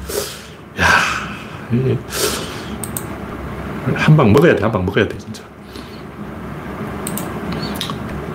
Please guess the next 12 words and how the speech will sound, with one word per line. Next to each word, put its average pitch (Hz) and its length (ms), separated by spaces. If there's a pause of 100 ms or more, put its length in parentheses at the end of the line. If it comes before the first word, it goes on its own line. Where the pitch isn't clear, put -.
네. - 180 (1160)
박명희님, 123 600
우창님, 135 560
반갑습니다. 104 460 (300)
현재 104 200
서른일곱 139 500
명이 135 180
시청 101 240
중입니다. 98 280 (3500)
첫 - 140
번째 135 240
곡지는 - 440